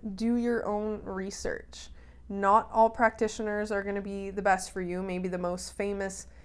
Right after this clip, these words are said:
practitioner works for a whole lot of people, but maybe it's not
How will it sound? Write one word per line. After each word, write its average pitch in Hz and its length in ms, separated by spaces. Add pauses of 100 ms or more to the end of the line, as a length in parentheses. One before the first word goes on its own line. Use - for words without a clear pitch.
(240)
practitioner 196 880 (160)
works 196 420
for 190 120
a - 40
whole 196 180
lot 190 180
of 185 60
people, 202 320
but 214 200
maybe 196 260
it's 202 140
not 196 220